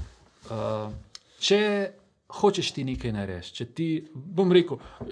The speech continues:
če, če je to en, recimo en podjetnik, lastnik firme, ki ima sto ljudi, ne vem, eh, če nekdo je, ne vem, pod-, prepotoval cel svet,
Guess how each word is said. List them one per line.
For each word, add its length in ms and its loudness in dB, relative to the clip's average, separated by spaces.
če, 220 -2
če 180 -2
je 80 2
to 160 2
en, 380 4
recimo 380 -2
en 280 2
podjetnik, 580 -2
lastnik 560 -4
firme, 380 0
ki 120 -6
ima 200 -2
sto 420 -6
ljudi, 380 -4
ne 160 -6
vem, 340 -6
eh, 340 -10
če 200 -2
nekdo 300 0
je, 180 -2
ne 140 -2
vem, 260 -2
pod-, 240 -8
prepotoval 960 -6
cel 260 -4
svet, 600 -2